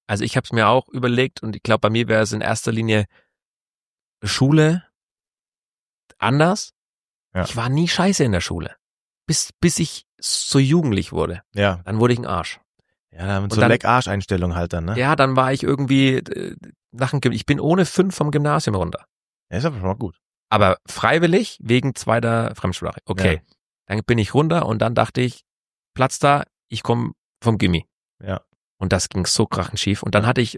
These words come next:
Speaker 1: da, das würde ich anders machen.
Speaker 2: Ja.
Speaker 1: Weil ich hätte es im Nachgang eigentlich viel leichter haben können.
Speaker 2: Ja. Also was ich auch machen würde, ist, die Einstellung zum Training von jetzt übernehmen.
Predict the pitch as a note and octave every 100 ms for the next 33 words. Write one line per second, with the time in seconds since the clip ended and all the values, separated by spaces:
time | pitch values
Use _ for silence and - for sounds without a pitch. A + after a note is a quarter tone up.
0 | - A#2+ C#3+ - D3 C3+ C3+ A2+ A#2+ E2+
1 | E2+ - F2+ - - - G#2+ C#3 D#3 C3
2 | A2 B2 - G#2+ A2+ G#2+ C#3+ B2+ B2+ G2
3 | E2+ - - G2 _ F#2+ F2+ - _ -
4 | - A#2 C#3+ E3+ D#3 D#3 G3 C#3 C3 B2+
5 | A2+ A#2+ A#2 C#3 - - - _ _ _
6 | A#2+ - - E3+ E3 D3 C3 B2 A#2 -
7 | G#2+ - B2+ C#3+ C3 G#2+ G#2 - G#2 G2+
8 | A2+ - G#2+ G2 G2 G2 E2+ E2+